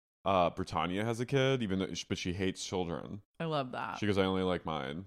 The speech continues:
Speaker 1: which I was like, "That's real."
Speaker 2: Mm-hmm. Britannia, Ashley, which I didn't know Ashley had a kid. Beverly has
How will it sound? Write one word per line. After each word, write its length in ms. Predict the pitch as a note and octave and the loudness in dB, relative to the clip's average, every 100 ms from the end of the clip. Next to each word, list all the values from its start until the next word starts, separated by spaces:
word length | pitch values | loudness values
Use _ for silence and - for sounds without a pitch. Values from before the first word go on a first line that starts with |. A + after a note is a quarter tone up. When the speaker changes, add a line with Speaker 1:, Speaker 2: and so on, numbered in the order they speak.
| - | -12
Speaker 1:
which 160 | F#2 | -4
I 20 | |
was 120 | F#2+ F2+ | -2 0
like, 120 | F2+ | -4
"That's 220 | B2 - | -6 -6
real." 380 | F#2 F#2+ D#2 F2 F3+ | -2 0 0 -2 -2
Speaker 2:
Mm-hmm. 420 | F3+ F3+ E3 D#3+ - _ _ | 0 0 0 -4 -8 _ _
Britannia, 720 | F#3 F#3 F3+ F3+ A3 A3+ G#3+ - | -4 0 0 2 2 2 0 2
Ashley, 520 | D#3+ E3 - D#3 D3+ | 2 0 -2 -2 0
which 160 | D#3+ | 0
I 100 | E3+ | -2
didn't 240 | E3 F3 F3 | -2 -2 -2
know 140 | D3 | -2
Ashley 340 | C3 D3+ - E3 | -2 -4 -6 -6
had 100 | C#3 | -6
a 40 | |
kid. 500 | - E3+ - F3 E3 | -8 -8 -6 -6 -4
Beverly 360 | E3 D#3+ F#3 F3 | 0 2 2 2
has 220 | D3+ C#3+ | 0 -2